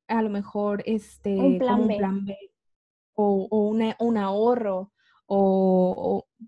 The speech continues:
Speaker 1: pues, muchas, muchas formas, ¿no? Que, que a partir de ese momento, para mí ha quedado como una enseñanza yo todo esto lo veo como una oportunidad. Claro que están pasando cosas, pues, muy, muy tristes y demás,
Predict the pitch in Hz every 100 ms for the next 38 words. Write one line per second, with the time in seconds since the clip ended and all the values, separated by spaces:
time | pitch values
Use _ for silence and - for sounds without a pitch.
0 | _ 269 262 277 311 339 254 294 320 320
1 | - 254 202 185 220 220 247 233 196 196
2 | _ _ _ 240 226 220 214 208 208 202
3 | - _ - 208 214 208 247 247 254 262
4 | 240 247 262 220 208 214 220 254 294 _
5 | _ _ 208 214 214 226 226 220 233 226
6 | 214 196 196 208 214 185 185 - _ _
7 | 220 220 208 208 185 202 254 320 _ _
8 | _ _ _ 220 214 214 214 226 220 -
9 | 226 208 214 214 196 196 214 208 208 208
10 | 196 196 196 190 196 - 208 208 214 202
11 | 185 202 196 190 208 196 - 190 190 190
12 | 190 190 196 220 202 208 208 - 202 190
13 | 185 214